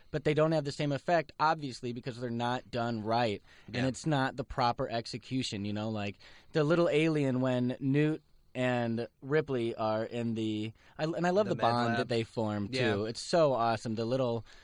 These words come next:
Speaker 1: you know, nature versus nurture sort of, you know, scenario. And the fact that she's been able to survive for so long, blah, blah, blah. So they fall asleep, and I didn't pick this up when I was younger, but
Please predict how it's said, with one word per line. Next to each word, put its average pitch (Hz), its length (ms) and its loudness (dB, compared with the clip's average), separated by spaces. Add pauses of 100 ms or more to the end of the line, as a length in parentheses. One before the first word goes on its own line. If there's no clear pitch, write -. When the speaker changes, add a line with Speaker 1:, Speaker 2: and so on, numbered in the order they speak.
(140)
Speaker 1:
you 127 120 0
know, 120 200 0
nature 123 360 -2
versus 113 680 -4
nurture 120 420 -2
sort 107 320 0
of, 101 300 -2
you 120 100 -2
know, 101 160 0
scenario. 101 680 -2 (480)
And 113 440 -2 (100)
the 123 120 -4
fact 135 380 0
that 117 180 -2
she's 135 280 -4
been 120 160 0
able 117 200 -2
to 117 80 -2
survive 107 440 -2
for 110 120 -8
so 120 200 -2
long, 107 380 -2
blah, 107 160 0
blah, 104 160 -2
blah. 98 300 -2
So 104 360 -4 (400)
they 175 140 2
fall 226 260 4
asleep, 202 560 0 (140)
and 190 280 4
I 185 80 4
didn't 240 300 -2
pick 226 180 -8
this 196 200 -4
up 190 160 2
when 175 80 0
I 160 60 0
was 147 180 -2
younger, 151 260 -2
but 113 180 -2